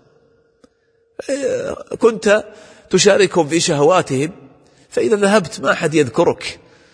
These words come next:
ممكن في نفس اليوم فلان مات، الله يرحمه، وتذكر أيام ثم توضع في سجل الملفات كأنك لم تكن في الدنيا. إذن لماذا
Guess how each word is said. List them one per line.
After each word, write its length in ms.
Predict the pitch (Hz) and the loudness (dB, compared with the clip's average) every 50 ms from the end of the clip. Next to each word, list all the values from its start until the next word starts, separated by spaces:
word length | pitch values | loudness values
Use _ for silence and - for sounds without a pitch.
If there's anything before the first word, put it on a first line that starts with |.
| _ _ _ _ - | _ _ _ _ -2
ممكن 380 | 247 240 180 - 220 220 - - - - - - - - _ _ _ _ _ _ - - _ - 180 180 | -2 0 2 0 0 0 0 -4 -14 -20 -20 -20 -20 -20 _ _ _ _ _ _ -20 -20 _ -4 -4 -2
في 180 | 165 - 214 | -2 -2 -2
نفس 260 | 214 220 180 - - 196 | 0 0 0 2 2 2
اليوم 500 | 185 190 196 196 196 190 190 185 180 185 | 2 4 4 4 4 4 2 0 -2 -6
فلان 460 | - - 185 190 190 190 185 180 180 | -6 -4 0 2 2 2 2 0 -2
مات، 340 | 196 196 196 190 185 180 185 | -2 -2 -2 -2 -2 -4 -6
الله 320 | 175 - - - 202 208 | -8 -6 -2 -2 -2 -2
يرحمه، 680 | - - - - 185 185 196 196 196 190 - 214 220 - - - - - - - _ _ _ | -2 -4 -4 -4 -4 -4 -2 -2 -2 -2 -2 -4 -6 -8 -12 -20 -20 -20 -20 -20 _ _ _
وتذكر 560 | - 170 - 226 214 180 - - 196 185 - | -4 2 4 4 4 4 0 -2 0 0 2
أيام 560 | 170 175 175 175 190 220 233 240 233 240 - - - - | 0 0 2 2 2 2 2 2 0 -2 -8 -18 -8 -4
ثم 360 | - 190 185 170 170 175 180 190 185 - - - - - - - - - | -4 -4 -2 -4 -2 0 0 0 0 -2 -8 -16 -20 -20 -20 -20 -8 0
توضع 400 | - 170 170 160 151 151 - 120 | 2 4 4 6 4 4 2 0
في 400 | - - 135 139 139 139 143 - - - - | -4 -6 -4 -2 -2 -2 -4 -6 -10 -16 -10
سجل 400 | - - 131 113 110 143 131 117 | -4 -4 -2 -2 -2 -2 -2 -2
الملفات 720 | 107 101 101 98 95 101 - - 98 92 92 - - - - - _ _ _ _ _ _ _ _ _ _ | -4 -4 -4 -4 -4 -4 -4 -4 -4 -4 -4 -4 -8 -14 -18 -18 _ _ _ _ _ _ _ _ _ _
كأنك 480 | - - 214 208 190 180 180 156 - 143 | 0 0 0 0 -2 -4 -4 -4 -2 0
لم 160 | 160 175 135 | 0 0 0
تكن 300 | 117 - 139 - 143 117 | -2 -4 -4 -2 -4 -4
في 100 | 98 - | -4 -6
الدنيا. 520 | 101 78 71 - - 85 92 92 95 92 - _ _ _ _ _ _ _ _ _ _ _ 175 | -8 -8 -8 -8 -10 -10 -10 -12 -12 -12 -14 _ _ _ _ _ _ _ _ _ _ _ -6
إذن 220 | 170 170 165 170 | -6 -4 -4 -4
لماذا 520 | 156 165 208 285 - - 202 - - - | -4 -4 -2 -2 -4 -4 -6 -10 -12 -14